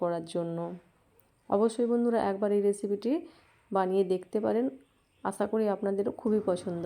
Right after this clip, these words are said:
হবে এই রেসিপি। ভালো লাগলে অবশ্যই চ্যানেলটিকে সাবস্ক্রাইব করে পাশে থাকবেন, লাইক কমেন্ট করতে ভুলবেন না, বন্ধুদের সাথে শেয়ার করবেন। সুস্থ থাকবেন, ভালো থাকবেন, দেখা হবে নেক্সট ভিডিওতে। Thank you for watching।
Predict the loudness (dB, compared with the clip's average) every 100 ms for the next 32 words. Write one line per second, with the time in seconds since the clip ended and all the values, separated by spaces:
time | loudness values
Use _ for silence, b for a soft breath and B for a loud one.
0 | -2 -2 -2 -4 -6 -6 -6 -2 0 2
1 | 2 0 -2 -2 -2 0 -2 -2 -2 -2
2 | -2 -2 -2 -4 -6 -4 -4 -2 0 0
3 | 0 -2 -4 -4 -2 0 0 0 -2 -4
4 | -4 -4 -4 -4 -4 -2 -2 0 2 2
5 | 0 -2 -4 -6 -6 -6 -6 -6 -4 -4
6 | -2 0 0 -2 -4 B B B -20 -6
7 | -6 -4 -2 0 0 0 -2 -4 -6 -4
8 | -4 -4 -2 -2 0 -2 -4 -4 -4 -4
9 | -6 -6 -8 -8 -6 -2 2 0 0 -2
10 | -2 -14 -20 -20 -20 -20 -20 -18 -18 -18
11 | -20 -20 -20 -10 -8 -6 -6 -2 0 0
12 | -2 -2 -2